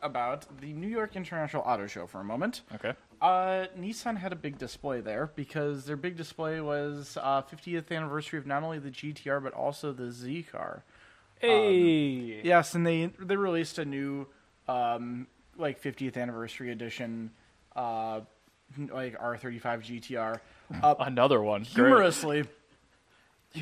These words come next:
Speaker 1: did not
Speaker 2: Humorously or
Speaker 1: hu-,
Speaker 2: humorously?
Speaker 1: humorously.
Speaker 2: <laughs> Okay.
Speaker 1: They did not use the nineteen sixty-nine livery for the, um, limited edition,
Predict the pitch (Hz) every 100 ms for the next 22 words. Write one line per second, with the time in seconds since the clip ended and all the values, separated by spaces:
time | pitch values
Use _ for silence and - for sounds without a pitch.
0 | 147 170 180 180 180 185 190 147 - -
1 | 135 120 104 101 - - 247 175 135 117
2 | - 139 - - - 175 202 190 185 190
3 | 233 208 208 214 190 - 165 156 160 180
4 | 170 180 151 170 151 135 123 127 160 175
5 | 160 139 127 123 127 123 - 135 123 117
6 | 113 117 110 - 151 147 156 120 127 -
7 | 185